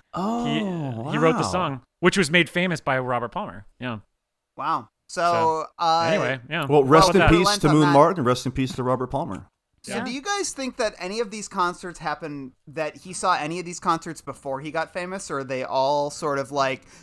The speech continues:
Speaker 3: backstage pass King?
Speaker 2: I
Speaker 1: I,
Speaker 2: know,
Speaker 1: I
Speaker 2: that's what I
Speaker 1: don't
Speaker 2: keep wondering.
Speaker 1: Well, I'm,
Speaker 4: Some
Speaker 1: I'm assuming
Speaker 4: of them had to be.
Speaker 1: Well,
Speaker 3: Well,
Speaker 1: Rancid's
Speaker 3: yeah, I'm
Speaker 1: definitely
Speaker 3: sure some, I'm sure most of them were.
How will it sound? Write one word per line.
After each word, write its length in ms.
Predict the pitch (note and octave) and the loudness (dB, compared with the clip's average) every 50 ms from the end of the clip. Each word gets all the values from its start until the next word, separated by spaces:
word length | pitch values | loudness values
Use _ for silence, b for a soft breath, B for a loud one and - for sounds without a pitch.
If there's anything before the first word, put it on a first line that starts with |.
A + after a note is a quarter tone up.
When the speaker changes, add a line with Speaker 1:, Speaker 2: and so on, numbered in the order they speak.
| b b - | b b 2
Speaker 3:
backstage 600 | F3+ E3 D#3 E3 - - - G3 E3+ D#3+ C#3 - | 4 4 4 2 0 -4 -6 -4 -4 -4 -6 -8
pass 360 | - - D#3 C#3 B2+ B2+ - | -10 -4 -2 -2 -2 -2 -4
King? 420 | - - - A2+ G#2+ G#2+ G#2+ G#2 - - - _ _ - _ _ _ - | -10 -14 -14 -14 -14 -14 -16 -18 -20 -20 -20 _ _ -20 _ _ _ -2
Speaker 2:
I 60 | - G3 | -2 -2
Speaker 1:
I, 20 | |
Speaker 2:
know, 80 | G3 G3 | 0 4
Speaker 1:
I 120 | F3 F3+ G3 | 4 4 4
Speaker 2:
that's 100 | F#3 G#3+ | 4 2
what 40 | G#3+ | 2
I 40 | |
Speaker 1:
don't 80 | G3+ F#3+ | 2 0
Speaker 2:
keep 120 | - G3 | -2 -6
wondering. 360 | B2+ C3+ C#3+ C#3 B2+ B2 A#2+ A2 _ _ _ _ _ _ _ _ _ - | -8 -6 -6 -6 -6 -6 -8 -10 _ _ _ _ _ _ _ _ _ -4
Speaker 1:
Well, 220 | D#3+ E3 E3+ E3 | 0 2 4 4
I'm, 100 | E3+ E3 | 2 2
Speaker 4:
Some 140 | - - D#3+ | 0 -2 0
Speaker 1:
I'm 40 | E3 | 0
assuming 260 | D#3 - - G#3+ G3+ F3 | 0 2 2 2 2 2
Speaker 4:
of 20 | |
them 100 | F#3+ A3 | 2 0
had 140 | B3+ A3+ G3 | -2 -2 -2
to 80 | F#3+ F#3 | -4 -10
be. 460 | C#3+ - D3+ C#3 - - D#3 D#3+ _ _ _ _ _ _ _ _ _ _ _ _ _ _ - | -12 -12 -16 -16 -14 -16 -18 -20 _ _ _ _ _ _ _ _ _ _ _ _ _ _ -4
Speaker 1:
Well, 160 | - D#3+ D3+ C3 | 2 2 2 2
Speaker 3:
Well, 80 | A#2+ A#2+ | 2 2
Speaker 1:
Rancid's 360 | A#2 B2+ D3 D#3 D#3 C#3+ E3+ | 4 4 6 6 6 6 6
Speaker 3:
yeah, 120 | D#3 - | 6 6
I'm 100 | F#3+ F3+ | 6 8
Speaker 1:
definitely 220 | F#3 C3+ B2+ B2 A2+ | 6 6 6 4 4
Speaker 3:
sure 180 | A#2 A2+ G#2+ G2+ G#2 F#2 | 2 2 4 4 2 2
some, 80 | F#2 F#2 | 0 -2
I'm 80 | F2 | -4
sure 180 | F3 - D4 B3+ | -6 -4 -4 -4
most 460 | F#3 D#3+ D#3 F3 A3 C#4+ C4+ - - | -2 -2 0 0 0 0 -2 -6 -12
of 120 | E3 C3 B2+ | -12 -12 -12
them 240 | B2+ A#2+ A#2 A#2+ B2+ | -12 -12 -12 -10 -8
were. 500 | D#3 G#3 A3+ D3+ G#2+ - - - - | -6 -4 -4 -4 -6 -8 -14 -16 -18